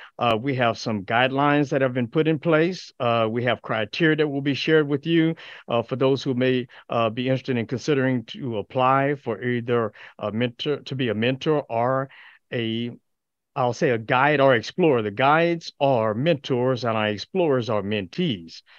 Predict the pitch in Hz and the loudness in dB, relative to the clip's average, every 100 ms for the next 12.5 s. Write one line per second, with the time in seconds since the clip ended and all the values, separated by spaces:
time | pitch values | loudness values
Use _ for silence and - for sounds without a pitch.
0 | - - - - _ 123 113 107 147 123 | -20 -20 -20 -20 _ -6 -6 -2 0 2
1 | 113 - - - 123 110 101 139 127 120 | 0 -6 -18 -4 0 0 -2 -4 -4 -2
2 | 143 120 127 120 123 117 107 151 151 151 | -2 -2 0 0 0 0 0 0 0 0
3 | - - - 151 175 180 170 - 156 147 | -6 -20 -4 0 2 4 2 2 -4 -2
4 | - 165 156 147 - 147 - 151 147 151 | 2 6 6 4 0 -4 -2 -2 2 2
5 | 135 113 131 120 113 135 - 151 165 151 | 2 0 -2 0 -2 -6 -10 0 0 2
6 | 160 131 156 147 - 143 135 113 - 196 | -2 0 0 0 2 -2 0 -4 2 2
7 | - 131 156 156 147 139 131 151 139 147 | 2 -4 0 2 2 0 0 0 0 0
8 | 139 135 - 135 135 147 143 139 - 160 | 0 0 -4 -4 -2 0 0 0 -2 0
9 | 147 135 - 160 139 175 139 139 - - | 2 0 -2 0 4 6 6 2 -8 -20
10 | - - - 139 127 123 170 180 170 160 | -20 -20 -8 0 2 2 0 0 0 0
11 | 160 156 147 - 160 139 135 135 - - | 2 2 0 -2 -2 0 -2 -4 -2 2
12 | 165 131 120 113 | 4 4 4 2